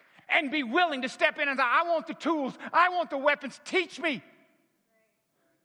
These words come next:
But I'll tell you what, if you come here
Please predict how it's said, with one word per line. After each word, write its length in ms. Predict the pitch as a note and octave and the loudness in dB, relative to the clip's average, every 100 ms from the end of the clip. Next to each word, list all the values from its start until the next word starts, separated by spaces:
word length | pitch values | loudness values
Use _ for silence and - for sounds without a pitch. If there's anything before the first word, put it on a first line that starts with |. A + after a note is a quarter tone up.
| _ _ _ _ _ _ _ _ | _ _ _ _ _ _ _ _
But 80 | C3 | -8
I'll 100 | F3 | -6
tell 180 | B3+ C#4+ | -2 -2
you 80 | |
what, 160 | C4+ G#3 | -2 -4
if 120 | C#3 | -4
you 80 | A#3 | -10
come 260 | - C4+ A#3 | -6 -6 -4
here 320 | B3+ B3+ | -6 -8